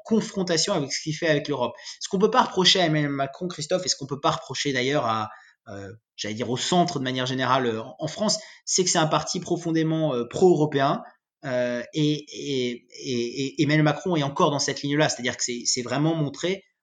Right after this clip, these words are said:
en quoi l'Europe, euh, est une, est une réussite, est un atout, euh, pour la France. Donc, j'allais dire, euh, c'est à Emmanuel Macron de, d'aller encore un cran au-dessus et de montrer non seulement pourquoi c'est un atout pour la France, mais surtout pourquoi ses succès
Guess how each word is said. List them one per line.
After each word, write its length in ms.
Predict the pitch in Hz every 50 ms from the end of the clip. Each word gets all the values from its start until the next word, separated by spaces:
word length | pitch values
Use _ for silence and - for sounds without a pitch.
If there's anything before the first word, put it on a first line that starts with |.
| _ _
en 180 | 143 131 135
quoi 260 | - - - 175 175
l'Europe, 540 | 175 156 147 135 127 139 165 180 180 123 120 - _ _ _ _ _ -
euh, 240 | 127 117 117 120 123 -
est 260 | 160 151 151 151 -
une, 420 | 156 143 135 127 120 120 113 113 - _ _ _ _ _ _ _ -
est 180 | 156 147 - 151
une 100 | 139 131
réussite, 400 | 139 143 139 139 - 196 185 165
est 160 | 147 - -
un 220 | 131 123 131 139
atout, 320 | 147 147 147 - 175 165 156
euh, 240 | 127 120 117 117 -
pour 140 | - 127 123
la 80 | 120
France. 280 | - - 196 190 156 127
Donc, 180 | 135 120 - - - _ - - - - _ _ _ _ _ _ _ - 233
j'allais 280 | 170 147 170 156 165
dire, 260 | 160 190 214 214 202 - - - - _ _ _ _ -
euh, 360 | 143 131 131 131 131 127 135 127 131 - - _
c'est 200 | - - - 165
à 60 | 160
Emmanuel 280 | 160 160 160 165 160 156
Macron 380 | 156 151 151 - 190 202 196
de, 440 | 170 151 143 135 135 131 135 147 - _ -
d'aller 260 | 143 131 135 143 139
encore 280 | 135 139 - 156 139
un 80 | 147 156
cran 180 | 151 - - 156
au-dessus 300 | 151 151 - - 214 208
et 40 |
de 80 | 165 139
montrer 300 | 143 143 143 - - 160
non 100 | 156 160
seulement 380 | 156 - 156 156 160 156 147 -
pourquoi 300 | - 151 - - 170 156
c'est 160 | - - 135
un 120 | 131 135
atout 280 | 143 147 151 - 165 151
pour 100 | - 139
la 80 | 131
France, 280 | 123 - - 214 220 - -
mais 80 | 147
surtout 300 | 127 - - 127 - 170
pourquoi 320 | 180 - - - - 139 135
ses 520 | - - - - 220 233 233 - - _ _ _ _ _ _
succès 640 | - - - - 156 156 - - 165 156 147 151 -